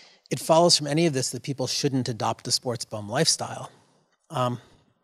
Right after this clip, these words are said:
and again, I think that many of the same claims about limited access along socioeconomic and racial lines can be said about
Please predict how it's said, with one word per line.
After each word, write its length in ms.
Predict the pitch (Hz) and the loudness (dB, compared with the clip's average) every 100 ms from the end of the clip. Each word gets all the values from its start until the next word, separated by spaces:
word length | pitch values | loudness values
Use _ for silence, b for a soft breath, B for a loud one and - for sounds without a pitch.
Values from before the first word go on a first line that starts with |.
| _ B B B B B B B B B _ - | _ B B B B B B B B B _ -4
and 280 | 147 139 131 - | 0 0 -2 -6
again, 580 | 127 135 143 139 135 147 | -2 0 2 0 -2 -4
I 140 | 135 | -6
think 380 | - 123 120 - | -6 -6 -8 -8
that 200 | 123 123 | -10 -6
many 240 | 123 127 | -4 -4
of 80 | 123 | -4
the 60 | 120 | -2
same 320 | - 120 123 | -4 -4 -8
claims 400 | - 123 113 113 | -10 -10 -10 -8
about 240 | 110 107 | -6 -6
limited 300 | 123 123 120 | -4 -2 -2
access 500 | 110 117 - 123 117 | -2 -2 -2 -4 -4
along 240 | 120 113 113 | -4 -4 -2
socioeconomic 880 | - 117 - 113 - 123 117 113 120 | -2 -2 -2 -4 -4 -4 -4 -6 -8
and 100 | 110 | -6
racial 340 | 113 - 120 | -2 -2 -2
lines 320 | 113 113 110 | -4 -8 -8
can 140 | - 123 | -6 -4
be 80 | |
said 220 | 113 123 117 | -2 -2 -4
about 260 | 110 110 | -6 -8